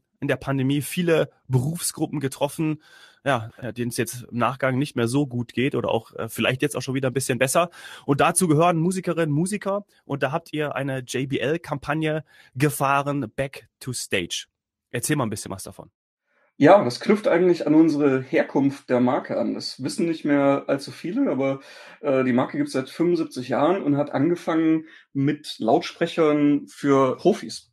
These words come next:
Speaker 2: Also, äh,
Speaker 1: Ah.
Speaker 2: Marktführer für Kinoausstattung, Konzerte, Beschallung, also von Woodstock bis zum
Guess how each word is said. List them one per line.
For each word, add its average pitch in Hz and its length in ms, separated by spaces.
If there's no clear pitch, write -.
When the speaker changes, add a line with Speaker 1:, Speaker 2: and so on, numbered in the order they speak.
Speaker 2:
Also, 120 800
äh, 123 60
Speaker 1:
Ah. 117 80
Speaker 2:
Marktführer 123 680
für 107 540
Kinoausstattung, 127 1200
Konzerte, 123 840
Beschallung, 135 640
also 120 160
von 131 420
Woodstock 139 540
bis 135 260
zum 127 440